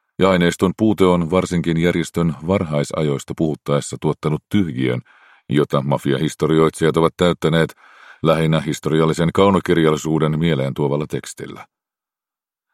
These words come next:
Ja koska akateemisesti koulutetun historioitsijan mieli ja kokemukset ovat täysin toiset kuin mafiosolla, tyhjyys on aina täytetty vierasta näkökulmasta käsin.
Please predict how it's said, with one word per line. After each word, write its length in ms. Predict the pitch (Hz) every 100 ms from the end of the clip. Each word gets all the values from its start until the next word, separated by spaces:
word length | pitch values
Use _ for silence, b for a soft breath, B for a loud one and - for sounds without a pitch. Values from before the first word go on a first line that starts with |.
| -
Ja 100 | 85
koska 340 | 90 85 92
akateemisesti 680 | 95 98 95 90 82 82 - -
koulutetun 580 | 87 82 78 82 82 78
historioitsijan 920 | 87 - 82 80 80 - 80 78 78
mieli 300 | 87 87 80
ja 100 | 80
kokemukset 600 | 92 87 78 78 - 76 -
ovat 220 | 85 78 -
täysin 280 | 85 82 78
toiset 340 | 107 98 73 -
kuin 320 | 80 76 71
mafiosolla, 720 | 95 - 64 65 62 62 64 - b b b b -
tyhjyys 380 | 69 67 69 76
on 180 | 73 69
aina 160 | 80 78
täytetty 440 | 85 78 80 - 69
vierasta 420 | 76 92 82 - 78
näkökulmasta 600 | 76 71 76 71 - 76
käsin. 400 | 73 - -